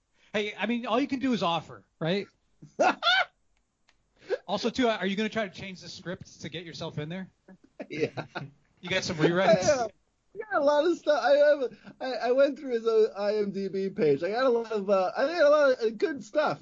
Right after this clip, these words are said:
Speaker 2: Like, uh, he was in *Scent of a Woman*, so I'm just gonna go through the house going, "Hoo-ha!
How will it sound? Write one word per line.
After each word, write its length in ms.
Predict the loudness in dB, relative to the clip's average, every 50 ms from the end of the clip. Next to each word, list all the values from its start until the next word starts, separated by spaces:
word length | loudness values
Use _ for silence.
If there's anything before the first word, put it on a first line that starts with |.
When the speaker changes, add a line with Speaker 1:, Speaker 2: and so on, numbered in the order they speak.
| -8
Speaker 2:
Like, 300 | -6 -4 -4 -4 -2 -2
uh, 300 | -2 -2 0 0 -2 -2 -4
he 120 | -4 -4
was 180 | -4 -4 -2 0
in 260 | 2 2 2 0 -2
*Scent 360 | -4 -2 -2 0 0 0 0
of 100 | 0 0
a 60 | 0 0
Woman*, 460 | 2 2 2 4 4 2 0 0 0
so 100 | 0 0
I'm 80 | 0
just 140 | -2 -2 -2
gonna 140 | 0 2 2
go 180 | 4 2 2 2
through 180 | 2 2 2
the 120 | 2 2 2
house 220 | 2 0 -2 -4
going, 220 | -2 -2 -2 0
"Hoo-ha! 960 | 4 6 6 6 6 6 4 2 2 2 2 2 0 0 -4 -6 -8 -10 -14